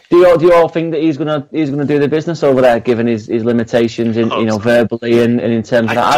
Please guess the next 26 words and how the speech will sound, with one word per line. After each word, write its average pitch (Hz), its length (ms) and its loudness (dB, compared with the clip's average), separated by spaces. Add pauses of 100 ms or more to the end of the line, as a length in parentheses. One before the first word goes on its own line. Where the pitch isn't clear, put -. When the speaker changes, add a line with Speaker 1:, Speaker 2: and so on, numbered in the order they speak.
Speaker 3:
don't 160 80 2
Speaker 1:
don't 165 100 0
think 131 140 -6
he's - 60 -10
gonna 131 120 -4
have 123 80 -2
Speaker 3:
know. 135 40 -8
Speaker 1:
any 113 100 -6
problems. 117 580 -2
Speaker 2:
As - 60 -20
Speaker 3:
Because 127 200 -10
Speaker 2:
long 151 140 0
as 147 140 -6
he's 143 180 -4
in 139 80 -2
a 127 60 -2
program 123 400 -4
with 113 100 -14
someone 117 220 -12
who 110 80 -16
can 113 140 -20
carry 107 280 -10
him 98 80 -16
in 95 100 -16
a 95 60 -16
promo, 87 440 -16